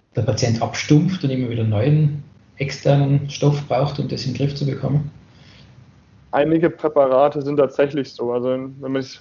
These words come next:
Speaker 2: wenn ich so häufig absetze oder mehrmals absetze, verlieren sie, können sie Wirkung verlieren. Also
Speaker 1: Mhm.
Speaker 2: klassische Antidepressiva sind eigentlich alle so.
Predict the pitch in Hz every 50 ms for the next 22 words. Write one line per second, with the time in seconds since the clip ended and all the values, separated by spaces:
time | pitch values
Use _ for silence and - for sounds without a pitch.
0 | _ _ 143 143 127 143 135 139 147 156 156 - 143 139 135 147 - - - 165
1 | 165 165 - - 165 165 160 151 139 131 135 135 139 143 139 139 - - - -
2 | 156 151 151 151 147 143 - _ _ _ _ _ 135 127 131 135 147 151 147 135
3 | 135 139 139 135 135 135 - 143 143 139 143 139 127 107 143 143 139 143 156 143
4 | 143 - 127 117 113 120 120 117 117 117 117 - - - - - - - 101 95
5 | 95 95 92 - 110 110 - - - - - - - _ - - 139 135 139 143
6 | - 139 143 135 135 - - 143 139 135 - 135 139 131 - 151 151 147 143 139
7 | 131 87 123 135 - 127 143 160 160 147 143 156 156 156 160 160 160